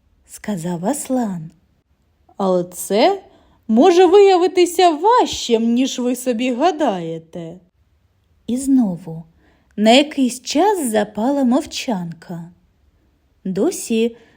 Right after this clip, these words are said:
думки Люсі оберталися лише навколо того,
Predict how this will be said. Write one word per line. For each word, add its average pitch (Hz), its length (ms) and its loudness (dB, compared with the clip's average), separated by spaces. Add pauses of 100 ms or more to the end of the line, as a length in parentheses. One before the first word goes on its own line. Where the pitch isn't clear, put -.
(140)
думки 233 520 0
Люсі 202 800 -2 (320)
оберталися 233 1000 0
лише 233 320 4
навколо 240 640 0
того, 269 720 0